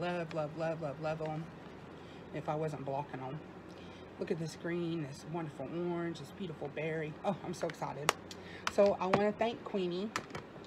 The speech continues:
I call her Val, uh, so much. She's such a dear, sweet friend.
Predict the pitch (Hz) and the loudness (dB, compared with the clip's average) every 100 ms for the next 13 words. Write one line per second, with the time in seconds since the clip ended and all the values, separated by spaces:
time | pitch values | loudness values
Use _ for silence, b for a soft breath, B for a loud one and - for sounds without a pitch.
0 | - 170 175 165 151 143 160 131 170 - | -6 -4 4 4 6 4 2 4 2 0
1 | B B B B - 170 147 151 - 214 | B B B B -2 2 2 -2 8 10
2 | 247 160 151 175 - - - 208 - - | 10 4 2 0 -6 -6 -4 -4 2 4
3 | 214 - 185 170 180 180 190 160 - 156 | 4 4 -2 0 -2 0 -2 -4 -4 -4
4 | 147 180 | -2 -4